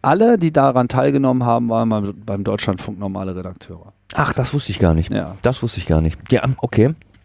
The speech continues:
Speaker 2: Die
Speaker 1: Also
Speaker 2: haben auch viele Sendungen gemacht. Das war jetzt nicht, dass da nur
Speaker 1: Oh ja.
Speaker 2: so.
Speaker 1: Die haben das ja, äh, eine, eine ganze Reihe lang fast jede Woche irgendwie
Speaker 2: Ja.
Speaker 1: so ein Ding
Speaker 2: Ja.
Speaker 1: rausgehauen, ne?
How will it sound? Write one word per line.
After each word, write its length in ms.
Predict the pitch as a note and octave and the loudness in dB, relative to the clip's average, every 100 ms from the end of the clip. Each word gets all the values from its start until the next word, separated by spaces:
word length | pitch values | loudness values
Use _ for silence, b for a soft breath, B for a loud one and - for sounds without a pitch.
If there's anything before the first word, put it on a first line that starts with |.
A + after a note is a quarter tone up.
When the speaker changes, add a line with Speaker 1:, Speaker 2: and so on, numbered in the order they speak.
| _ - - | _ -20 -8
Speaker 2:
Die 20 | - | 0
Speaker 1:
Also 140 | G2 | 2
Speaker 2:
haben 140 | G#2+ G#2 | 2 2
auch 200 | C#3 - | 0 0
viele 300 | - G3+ A2 | 0 4 4
Sendungen 320 | G2 F#2 F2+ | 4 2 2
gemacht. 220 | F2 E2+ | 0 0
Das 100 | E2+ | 2
war 120 | F#2+ | 4
jetzt 180 | G#2+ - | 2 2
nicht, 180 | A2+ - | 0 0
dass 80 | D3 | 2
da 140 | A#2 | 2
nur 200 | A2 G2+ | 4 4
Speaker 1:
Oh 80 | D3 | 4
ja. 260 | E3+ F2+ F2+ | 2 0 -4
Speaker 2:
so. 260 | G#2+ E2+ D#2 _ - | 0 0 -2 _ -4
Speaker 1:
Die 140 | A2 | 0
haben 140 | G2 G2 | 2 2
das 240 | F#2+ F#2+ | 2 2
ja, 180 | G2 F#2+ | 2 4
äh, 280 | F#2+ G2+ G2 | 2 0 -2
eine, 240 | G2 G2 | 0 0
eine 160 | G#2 G2 | 0 -2
ganze 320 | A#2 B2 C3 | 0 2 4
Reihe 180 | A#2 A#2+ | 4 6
lang 260 | A#2 A2+ A2 | 4 4 0
fast 260 | - A2 - | -2 -2 2
jede 220 | A#2 A2 | 2 2
Woche 180 | C3 A#2+ | 0 0
irgendwie 280 | A2+ G#2+ | 0 0
Speaker 2:
Ja. 100 | A#2 | 2
Speaker 1:
so 80 | A2+ | 4
ein 100 | A2 | 4
Ding 140 | D3 F#3+ | 4 2
Speaker 2:
Ja. 60 | |
Speaker 1:
rausgehauen, 760 | G#2+ G2+ G#2+ A2+ F2 F2 E2 E2 | 2 2 2 0 0 -4 -6 -8
ne? 320 | F#2+ C3+ | -6 -6